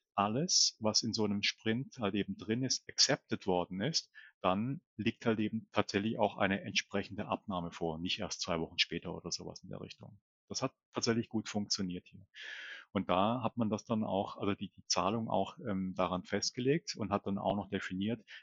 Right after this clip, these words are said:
wenn es halt eben nicht zu einer Acceptance kommt, ähm, in welchem Umfang, also was weiß ich, prozentual gesehen, ähm,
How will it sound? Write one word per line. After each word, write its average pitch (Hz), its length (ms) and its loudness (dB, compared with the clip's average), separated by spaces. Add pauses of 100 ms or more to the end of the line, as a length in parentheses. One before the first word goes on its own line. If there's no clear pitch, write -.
(120)
wenn 98 140 4
es - 180 2
halt 98 160 2
eben 95 420 2
nicht 117 220 0
zu 120 80 0
einer 110 140 2
Acceptance 110 580 -2
kommt, 113 480 0
ähm, 95 180 0 (320)
in 92 140 -2
welchem 92 240 0
Umfang, 104 720 0
also 92 160 -2 (160)
was - 160 -8
weiß 87 140 0
ich, - 120 -8
prozentual 92 640 -2
gesehen, 98 600 0
ähm, 90 400 -4